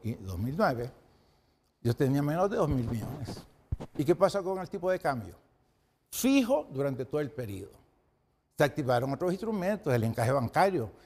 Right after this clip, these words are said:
Le bajé el encaje bancario a todos los bancos que prestaban al sector productivo, lo que era producción y construcción. Y le aumenté el encaje bancario a aquellas instituciones que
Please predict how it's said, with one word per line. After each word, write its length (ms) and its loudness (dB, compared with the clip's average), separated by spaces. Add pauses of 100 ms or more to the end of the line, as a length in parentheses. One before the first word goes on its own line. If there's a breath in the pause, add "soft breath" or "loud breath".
(200 soft breath)
Le 120 4
bajé 300 4
el 80 -2
encaje 300 0
bancario 460 0
a 40 0
todos 420 0
los 140 -2
bancos 340 2
que 100 -6
prestaban 540 -2
al 100 -6
sector 260 -6
productivo, 500 -8 (840)
lo 180 2
que 140 4
era 300 4 (120)
producción 640 0
y 100 -6
construcción. 540 -6 (760 soft breath)
Y 340 -2
le 60 2
aumenté 320 0
el 80 0
encaje 300 -2
bancario 600 2
a 60 -2
aquellas 560 0
instituciones 600 0
que 140 -6